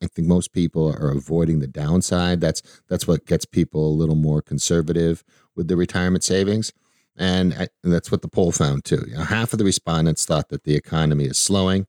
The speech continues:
Almost one third of people believe the U S will be in a recession before we get to twenty twenty-one. Another surprise that almost forty percent of people are checking their portfolio either daily or weekly. Now, there's plenty of white papers out there that tell you if you do that,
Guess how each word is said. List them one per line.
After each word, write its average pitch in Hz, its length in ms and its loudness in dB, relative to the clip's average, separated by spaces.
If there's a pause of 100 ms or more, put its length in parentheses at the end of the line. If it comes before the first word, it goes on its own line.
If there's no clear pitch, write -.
(440)
Almost 67 320 0
one 80 160 0
third 78 180 0
of - 60 -4
people 78 260 0
believe 76 380 0
the 73 100 -2
U 76 160 2
S 71 180 -2
will 69 100 -10
be 76 120 0
in 69 80 2
a 69 60 0
recession 82 580 0
before 78 300 -2
we 73 100 2
get 69 180 -4
to - 80 -20
twenty 69 280 0
twenty-one. 98 640 -2 (640)
Another 98 460 0
surprise 110 400 0
that 113 80 0
almost 98 240 0
forty 120 320 0
percent 113 280 0
of 92 80 0
people 113 380 0 (300)
are 90 80 0
checking 104 420 0
their 87 160 2
portfolio 90 840 0 (100)
either 82 240 2
daily 82 440 2
or 73 60 0
weekly. 76 500 0
Now, 90 80 -2
there's 139 160 0
plenty 117 300 0
of 85 80 2
white 101 200 -2
papers 101 320 0
out 98 200 0
there 101 200 2
that 80 120 -2
tell 92 200 0
you 80 140 2
if 85 140 -4
you 95 60 0
do 98 180 0
that, 95 320 0